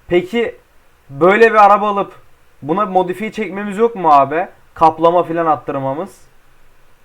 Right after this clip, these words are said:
Ama buna kaplama atılıyor mu bilmiyorum. A-, ya da Sultan mı alsak arkadaşlar? Siz ne düşünürsünüz? Yorumlarda belirtin.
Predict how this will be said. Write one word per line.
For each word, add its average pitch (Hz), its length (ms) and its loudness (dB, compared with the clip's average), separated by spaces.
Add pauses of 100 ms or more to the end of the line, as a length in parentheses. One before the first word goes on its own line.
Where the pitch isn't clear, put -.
(500)
Ama 156 180 -6
buna 165 200 -6
kaplama 156 420 -6
atılıyor 160 280 -8
mu 151 80 -12
bilmiyorum. 117 520 -12 (1160)
A-, 147 120 -2
ya 185 240 -2
da 240 100 2
Sultan 214 480 -2
mı 208 120 0
alsak 139 320 0
arkadaşlar? 135 580 -2
Siz 196 180 -16
ne 226 200 -4
düşünürsünüz? 139 680 -12
Yorumlarda 190 580 -2
belirtin. 160 500 -6